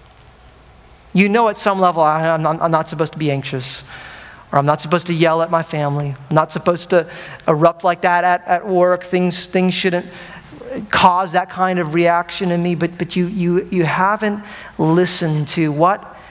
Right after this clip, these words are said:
what is reigning inside of you that is leading you to do that. You don't really understand yourself. But even more importantly than that, might it be you've never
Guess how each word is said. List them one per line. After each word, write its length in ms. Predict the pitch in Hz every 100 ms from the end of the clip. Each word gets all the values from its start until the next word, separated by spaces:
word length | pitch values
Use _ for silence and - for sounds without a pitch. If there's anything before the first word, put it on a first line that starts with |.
| - -
what 240 | 180 190
is 280 | 190 156 135
reigning 760 | 143 147 156 175 202 208 202 208
inside 680 | 214 185 170 - 165 151 156
of 80 | 147
you 80 | 147
that 120 | 139
is 120 | 131
leading 240 | 143 143
you 80 | 143
to 60 | 131
do 140 | 147
that. 280 | 123 110 - - - - - - - - - - - - - - - - - - - - - - -
You 100 | 170
don't 200 | 175 185
really 220 | 185 180
understand 460 | 165 139 - 160 156
yourself. 600 | 127 - 110 - - - - - - - - - - - - - - - - - - - - - -
But 120 | 165 185
even 140 | 180
more 180 | 185 185
importantly 460 | 160 175 196 180
than 160 | 156 151
that, 460 | 160 165 147 - - - - -
might 420 | 156 156 185 208
it 240 | 220 165 143
be 360 | 165 165 120 110 - - - - - - - - - - - - - -
you've 200 | - 139
never 580 | 147 151 156 165 180 180